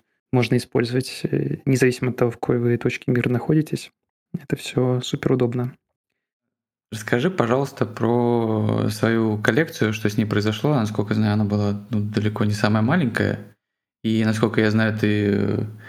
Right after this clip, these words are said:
Speaker 2: переезжал, ну, как бы не очень долго.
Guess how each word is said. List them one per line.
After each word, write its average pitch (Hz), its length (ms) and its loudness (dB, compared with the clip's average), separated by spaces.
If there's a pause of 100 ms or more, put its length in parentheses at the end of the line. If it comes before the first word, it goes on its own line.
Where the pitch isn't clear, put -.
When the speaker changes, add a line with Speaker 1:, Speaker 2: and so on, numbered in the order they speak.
(560)
Speaker 2:
переезжал, 110 600 2
ну, 101 320 0 (300)
как 98 160 -2
бы 95 80 0
не 110 140 2
очень 110 260 -2
долго. 135 360 2